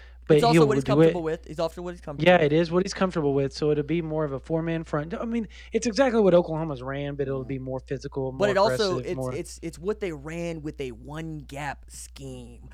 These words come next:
Speaker 1: Yeah,
Speaker 2: And,
Speaker 1: with
Speaker 2: and
Speaker 1: a one gap. Yes,
Speaker 2: so,
Speaker 1: yes,
Speaker 2: so
Speaker 1: exactly what I was
Speaker 2: just,
Speaker 1: going at. Yep.
Speaker 2: just, I, I gotta get this out. My issue with Mike was, one, what I know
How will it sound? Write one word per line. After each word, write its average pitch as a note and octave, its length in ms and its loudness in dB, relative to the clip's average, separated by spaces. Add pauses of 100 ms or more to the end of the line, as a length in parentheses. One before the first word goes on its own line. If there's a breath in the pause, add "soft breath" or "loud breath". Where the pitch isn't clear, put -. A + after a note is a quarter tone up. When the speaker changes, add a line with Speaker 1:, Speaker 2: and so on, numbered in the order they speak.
Speaker 1:
Yeah, E3+ 260 6
Speaker 2:
And, - 80 0
Speaker 1:
with - 120 2
Speaker 2:
and F3 80 2
Speaker 1:
a E3 40 4
one E3 140 2
gap. C#3 200 -4
Yes, D3 220 -2
Speaker 2:
so, F#3+ 200 0
Speaker 1:
yes, C3 100 -6
Speaker 2:
so F#3+ 140 -2
Speaker 1:
exactly D3 340 -4
what C3+ 80 -2
I - 20 -2
was C3 80 -4
Speaker 2:
just, A3+ 160 -2
Speaker 1:
going - 120 -14
at. - 60 -16
Yep. - 220 -10
Speaker 2:
just, A3+ 260 -6 (380)
I, G3+ 220 0
I F#3 80 0
gotta G3+ 300 0
get F3 200 -6
this D#3+ 220 -10
out. C#3 220 -10 (540 loud breath)
My A#3+ 360 2
issue A3+ 720 -4 (560)
with F3+ 360 -4
Mike D#3+ 680 -6 (300)
was, E3 220 -6
one, B3+ 460 -2 (280)
what F#3+ 380 0
I A#3+ 100 4
know G#3+ 300 0